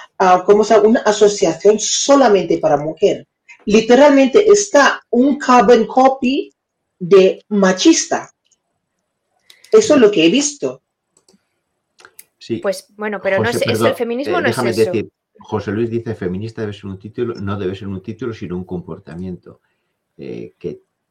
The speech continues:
Speaker 2: también, eh, y, y, y perdona que te he interrumpido, Beatriz, pero, pero se, no debería ser así, Ariana, ¿no?
Speaker 3: Claro,
Speaker 2: No.
Speaker 3: o sea, el feminismo no es es-, no es eso, no es querer solamente un mundo de mujeres, o que solamente, o sea, el feminismo es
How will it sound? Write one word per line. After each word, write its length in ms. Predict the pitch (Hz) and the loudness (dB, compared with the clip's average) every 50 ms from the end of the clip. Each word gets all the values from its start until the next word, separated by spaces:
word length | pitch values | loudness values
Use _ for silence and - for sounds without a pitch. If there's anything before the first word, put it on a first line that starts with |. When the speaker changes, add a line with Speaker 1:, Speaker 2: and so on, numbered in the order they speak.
| _ _ _ | _ _ _
Speaker 2:
también, 720 | - 82 80 80 85 92 107 117 120 107 90 85 90 - _ _ | -12 -12 -12 -12 -10 -8 -4 -4 -4 -4 -6 -10 -14 -20 _ _
eh, 480 | - 90 85 85 85 85 87 87 - - - | -14 -14 -12 -12 -12 -12 -12 -12 -14 -14 -14
y, 240 | 98 95 85 - _ _ | -14 -14 -14 -16 _ _
y, 260 | 64 73 82 - - _ _ _ | -20 -20 -20 -20 -20 _ _ _
y 120 | 101 92 | -18 -14
perdona 360 | - 90 85 90 92 92 90 | -12 -10 -10 -8 -8 -8 -10
que 100 | 87 90 | -10 -8
te 80 | - 87 | -6 -6
he 40 | 90 | -6
interrumpido, 540 | 90 85 87 82 90 87 - 92 92 90 85 | -6 -6 -10 -12 -12 -12 -12 -10 -10 -8 -10
Beatriz, 340 | 87 85 - 101 107 120 117 | -10 -12 -12 -12 -12 -10 -10
pero, 320 | - 87 92 87 - - _ _ | -10 -10 -10 -10 -10 -12 _ _
pero 180 | 78 69 57 | -14 -14 -14
se, 140 | - - - - | -16 -20 -16 -12
no 220 | 113 98 98 101 | -10 -8 -8 -6
debería 460 | 98 104 92 90 90 90 90 87 90 90 | -6 -6 -6 -6 -6 -6 -6 -6 -8 -10
ser 200 | - 87 73 69 | -12 -16 -18 -18
así, 260 | - - _ 107 95 | -20 -20 _ -18 -18
Ariana, 400 | 71 - 71 80 87 87 - - | -16 -16 -16 -16 -16 -16 -18 -20
¿no? 160 | - 110 123 _ _ _ _ _ _ _ _ _ _ _ _ _ _ _ _ _ _ _ _ _ _ _ | -20 -20 -20 _ _ _ _ _ _ _ _ _ _ _ _ _ _ _ _ _ _ _ _ _ _ _
Speaker 3:
Claro, 240 | - 190 196 214 240 | -6 -6 -4 -4 -4
Speaker 2:
No. 60 | 220 | -6
Speaker 3:
o 20 | |
sea, 220 | - - 202 185 - _ _ - _ - | -6 -8 -10 -12 -12 _ _ -20 _ -20
el 100 | 202 - | -12 -8
feminismo 540 | - 202 202 202 208 220 220 233 247 262 | -8 -8 -8 -6 -8 -8 -8 -8 -8 -8
no 80 | 262 254 | -8 -8
es 160 | 226 214 - | -10 -10 -10
es-, 200 | 233 233 233 - | -10 -10 -10 -12
no 300 | 202 196 190 196 202 208 | -16 -14 -12 -10 -10 -10
es 260 | 214 208 202 - - | -10 -12 -12 -12 -12
eso, 320 | 233 240 233 - - 190 180 | -12 -12 -12 -10 -12 -12 -10
no 140 | 175 196 208 | -10 -10 -10
es 140 | 220 214 | -10 -8
querer 280 | - - 220 208 220 214 | -6 -6 -4 -4 -6 -8
solamente 460 | - - 208 208 202 208 202 196 202 | -8 -10 -10 -10 -10 -10 -10 -10 -10
un 60 | 202 | -10
mundo 240 | 196 202 196 190 190 | -10 -10 -8 -8 -8
de 100 | 180 180 | -8 -8
mujeres, 680 | 175 175 170 - - 233 247 220 180 180 - - _ _ _ _ _ _ _ _ _ _ _ _ _ _ _ _ _ _ _ _ _ | -12 -14 -14 -8 -6 -6 -4 -4 -6 -6 -10 -16 _ _ _ _ _ _ _ _ _ _ _ _ _ _ _ _ _ _ _ _ _
o 160 | - 214 196 | -6 -6 -4
que 100 | - 196 | -4 -6
solamente, 580 | 185 - 208 208 208 202 202 202 196 _ - 196 | -6 -4 -4 -4 -4 -4 -6 -10 -12 _ -16 -16
o 40 | 196 | -12
sea, 260 | - 208 196 - - - | -8 -8 -8 -8 -8 -8
el 120 | - 190 180 | -8 -8 -6
feminismo 520 | - 202 190 190 185 196 196 220 233 233 | -6 -8 -8 -8 -10 -10 -10 -8 -8 -6
es 300 | 240 254 262 254 - _ | -4 -4 -4 -4 -6 _